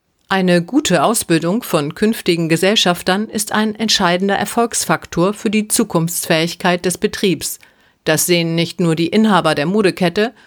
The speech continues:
sondern auch fast alle Mitglieder von Familienfirmen, die das Wittner Institut für Familienunternehmen zweitausendneunzehn zu dem Thema befragte. Durchstrukturierte Programme wie bei den Brenningmeyers gibt es aber in kleinen und mittelständischen Firmen kaum.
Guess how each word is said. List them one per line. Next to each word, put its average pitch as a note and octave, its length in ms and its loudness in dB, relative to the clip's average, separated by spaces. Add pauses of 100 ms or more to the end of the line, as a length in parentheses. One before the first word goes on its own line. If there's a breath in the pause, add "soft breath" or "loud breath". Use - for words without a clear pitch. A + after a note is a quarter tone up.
(120)
sondern F#3 380 0
auch G3+ 140 -2
fast - 400 -2
alle F#3 180 2
Mitglieder F#3+ 480 2
von G#3 240 0
Familienfirmen, F3+ 960 2
die F#3+ 80 -2
das E3+ 240 2
Wittner F3+ 380 0
Institut E3+ 520 -4
für D#3 140 -6
Familienunternehmen F3+ 1120 0
zweitausendneunzehn E3+ 1120 0
zu G#3 140 -6
dem G#3+ 240 0
Thema D3+ 260 0
befragte. F3 640 -4 (2000)
Durchstrukturierte E3+ 960 0
Programme F3 640 0
wie E3 100 2
bei D3 180 0
den C#3+ 240 -2
Brenningmeyers D#3+ 920 -2
gibt G#3+ 240 -4
es - 180 -4
aber F#3+ 260 0
in A3 200 -2
kleinen F3 500 0
und G#3+ 240 -4
mittelständischen F3 800 0
Firmen F#3 460 -2
kaum. C#3 420 -2